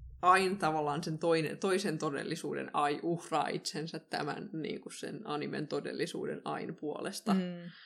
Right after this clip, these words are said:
Speaker 1: Ää, ja sit se kai loppuu siihen.
Speaker 2: Niin.
Speaker 1: <laughs> Niin, mä olin vähän silleen, "Hää?" <laughs> Siis sehän on silleen, että siis,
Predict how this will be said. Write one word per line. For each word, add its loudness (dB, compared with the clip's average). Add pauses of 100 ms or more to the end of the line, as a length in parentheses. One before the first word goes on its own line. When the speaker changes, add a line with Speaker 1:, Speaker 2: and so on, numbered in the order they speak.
(320)
Speaker 1:
Ää, -2
ja -2
sit 0
se 0
kai 2
loppuu 2
siihen. 10 (320)
Speaker 2:
Niin. 6
Speaker 1:
<laughs> 2
Niin, 4
mä 4
olin 6
vähän 0
silleen, 0 (180)
"Hää?" 8 (220)
<laughs> 6 (1300)
Siis 8
sehän 10
on 6
silleen, 4
että 0
siis, -4